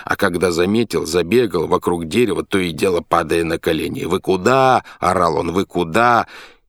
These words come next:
Ничего не мог он придумать, кроме этой моржовой фразы. Ясно, куда, на Лавра. «Не покидайте меня, братцы!» — орал Чугайло в пространство, а мы посмеивались и делали вид, что навеки уплываем.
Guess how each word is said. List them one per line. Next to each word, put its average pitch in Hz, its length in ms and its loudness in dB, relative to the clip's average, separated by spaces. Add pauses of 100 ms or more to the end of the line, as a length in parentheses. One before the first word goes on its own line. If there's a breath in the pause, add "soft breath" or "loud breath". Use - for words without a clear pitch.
(140)
Ничего 127 360 0
не 82 120 -2
мог - 200 -8
он 78 100 -2
придумать, 90 440 -2
кроме 80 260 -2
этой 78 160 -4
моржовой 80 520 -2
фразы. - 380 -4
Ясно, 113 400 -2
куда, 90 300 -2
на 82 160 2
Лавра. 82 460 0 (800)
«Не 101 100 0
покидайте 120 600 2
меня, 123 200 2
братцы!» — 127 720 2 (160 soft breath)
орал 82 300 -2
Чугайло 92 480 -2
в - 80 -16
пространство, 82 720 -4 (320 soft breath)
а 95 120 2
мы 95 120 0
посмеивались 85 720 -2
и 73 40 -6
делали 80 340 -2
вид, 85 160 -4
что - 320 -6 (140 soft breath)
навеки 80 500 -4
уплываем. - 580 -6